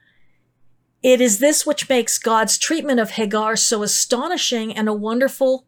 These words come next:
lesson for us all. Now, once Hagar became pregnant,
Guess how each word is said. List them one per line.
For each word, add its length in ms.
lesson 560
for 560
us 240
all. 420
Now, 180
once 260
Hagar 320
became 360
pregnant, 460